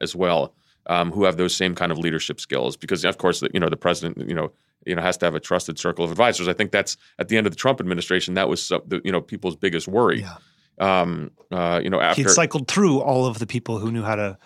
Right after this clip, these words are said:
Speaker 2: steer a little bit.
Speaker 1: Sure.
Speaker 2: Yeah.
Speaker 1: I, I, I, absolutely. Um, I, you know, I, I think that one of the things that upset me the most about the Trump administra-, about Trump himself, um, but, but the administration is their failure to,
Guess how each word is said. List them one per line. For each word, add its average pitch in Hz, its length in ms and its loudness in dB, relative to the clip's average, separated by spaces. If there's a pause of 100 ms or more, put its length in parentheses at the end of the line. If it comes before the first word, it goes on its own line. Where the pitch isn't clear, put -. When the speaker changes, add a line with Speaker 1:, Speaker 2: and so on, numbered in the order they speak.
(640)
Speaker 2:
steer 139 440 2
a 110 60 0
little 107 200 -4
bit. 101 200 -8
Speaker 1:
Sure. - 360 0
Speaker 2:
Yeah. 104 200 -12 (280)
Speaker 1:
I, - 260 -2
I, 101 300 2
I, 107 200 4
absolutely. 101 800 0
Um, 92 340 2 (300)
I, 85 60 0
you 104 120 -2
know, 117 120 6
I, 110 240 4
I - 20 2
think 123 220 -2
that 107 160 4
one 113 120 2
of 117 60 2
the 110 60 -2
things 110 280 0
that 95 140 4
upset - 360 0
me 104 120 -2
the 95 80 0
most 95 400 0
about 87 400 0
the 95 80 -4
Trump 95 240 -4
administra-, 90 440 -6
about 95 240 2
Trump 107 240 0
himself, 98 600 2
um, 90 440 0
but, 87 360 -2
but 95 180 0
the 98 80 -2
administration 95 560 0
is 92 100 -2
their 92 120 0
failure 98 520 2
to, 87 600 -2